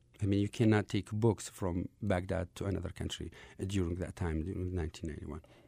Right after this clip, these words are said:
So I couldn't really announce my name, uh, because I have a mustache and different, uh, identity.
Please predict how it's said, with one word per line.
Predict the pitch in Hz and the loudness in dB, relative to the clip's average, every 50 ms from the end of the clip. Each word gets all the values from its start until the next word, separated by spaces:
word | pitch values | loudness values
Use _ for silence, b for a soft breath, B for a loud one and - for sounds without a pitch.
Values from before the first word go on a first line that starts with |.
| b b b - B B B B B | b b b -20 B B B B B
So | - - 131 | 6 8 8
I | 127 | 8
couldn't | - - 123 127 131 123 127 - 123 | 8 8 10 10 10 10 8 6 4
really | 120 120 113 113 110 110 | 4 6 6 6 4 6
announce | - 113 110 107 104 104 - - - | 8 8 8 10 8 6 6 4 2
my | 101 104 107 | 2 6 6
name, | 123 156 160 131 123 120 117 117 B B B B B B B B | 8 10 10 10 10 8 8 4 B B B B B B B B
uh, | - 113 101 95 95 | -2 0 2 2 2
because | 95 101 - - 101 98 | 2 2 2 2 4 4
I | 90 87 - - - - - 85 | 4 4 2 0 -4 -6 -4 -4
have | 82 92 90 | -2 -2 0
a | 87 | 2
mustache | 85 80 85 85 - - 87 85 85 - - | 2 2 2 0 -2 -4 -4 -4 -4 -4 -6
and | 85 82 80 76 - - 80 82 80 | -6 -4 -4 -4 -4 -4 -4 -4 -4
different, | - - - - 82 73 - 110 - - - - | -6 -8 -6 -6 -6 -6 -6 -8 -12 -16 -14 -14
uh, | - - - - - | -12 -12 -12 -8 -8
identity. | 92 92 92 87 - - - 90 - 87 85 85 87 | -4 -2 -2 -2 -2 -4 -10 -8 -4 -4 -2 -2 -4